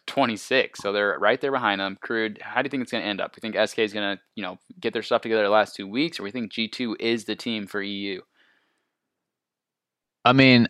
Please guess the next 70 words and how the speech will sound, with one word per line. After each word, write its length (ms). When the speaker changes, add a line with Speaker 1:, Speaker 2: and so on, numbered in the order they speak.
Speaker 2:
I 80
think 280
S 220
K 200
will 120
get 220
their 140
stuff 260
together. 640
Uh, 300
they're 160
not 160
gonna 140
play 220
G 220
two 360
again 480
week 280
one 440
like 220
they 120
did 220
this 240
week. 260
So 220
even, 400
I'm, 240
now 160
I'm 60
not 160
saying, 260
you 60
know, 80
they're 80
gonna 120
win 160
out 220
the 60
rest 180
of 40
the 80
championships 680
the 60
rest 180
of 40
the 20
week, 120
and 80
I 80
don't 160
know 100
all 120
the 80
matchups 440
and 120
stuff, 320
but 260
I 120
feel, 460
I 80
feel 300
like, 260
you 80
know, 80
they're 100
gonna 160
have 160
some 160
easier 360
comp-, 260